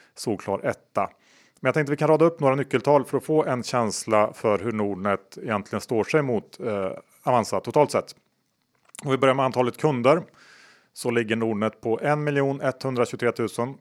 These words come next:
kunder versus Avanzas en miljon etthundranittiofyra tusen. Ganska jämnt. Sparkapital då har Nordnets kunder totalt fyrahundrasjuttiosju komma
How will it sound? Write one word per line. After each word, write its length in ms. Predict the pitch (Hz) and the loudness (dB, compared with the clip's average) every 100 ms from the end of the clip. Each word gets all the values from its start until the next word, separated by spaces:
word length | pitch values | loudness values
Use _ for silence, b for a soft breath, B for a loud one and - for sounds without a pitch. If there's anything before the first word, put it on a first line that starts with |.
| - | -12
kunder 380 | 123 117 113 127 - _ _ _ _ _ _ | -8 0 0 0 -8 _ _ _ _ _ _
versus 420 | 113 117 - 113 180 | -2 0 0 -4 -2
Avanzas 640 | 120 117 104 120 117 - | 0 0 0 2 2 0
en 240 | 151 113 | -2 0
miljon 300 | 113 107 107 | -2 -2 -2
etthundranittiofyra 1000 | 107 - 107 104 - 113 127 104 104 123 - _ _ | -4 -4 -4 -4 -6 -6 -2 2 2 2 -2 _ _
tusen. 400 | 123 107 131 175 - _ _ _ - | -6 -4 -4 -4 -8 _ _ _ -12
Ganska 340 | 113 110 - | -8 -4 0
jämnt. 320 | 117 151 - - _ b b b b b b - | 0 -2 -10 -20 _ b b b b b b -14
Sparkapital 880 | - 156 143 123 131 127 139 156 165 - _ _ | 0 6 6 6 0 4 4 4 0 -10 _ _
då 360 | - 127 139 143 _ - | -6 -2 -2 -2 _ -16
har 420 | 127 131 123 - | -2 0 2 -2
Nordnets 840 | 127 131 110 113 123 - - - - | -4 -4 -4 -2 -2 -2 -8 -12 -8
kunder 500 | 139 131 120 117 110 | -4 -4 0 2 2
totalt 640 | - 113 113 120 113 - _ - | -2 -2 2 2 0 -12 _ -10
fyrahundrasjuttiosju 1500 | - 143 131 139 123 120 - 127 _ - 113 131 120 113 104 | -2 0 2 2 0 0 -2 -8 _ -4 -2 0 0 0 -6
komma 640 | - 120 110 104 104 | -2 -2 2 4 4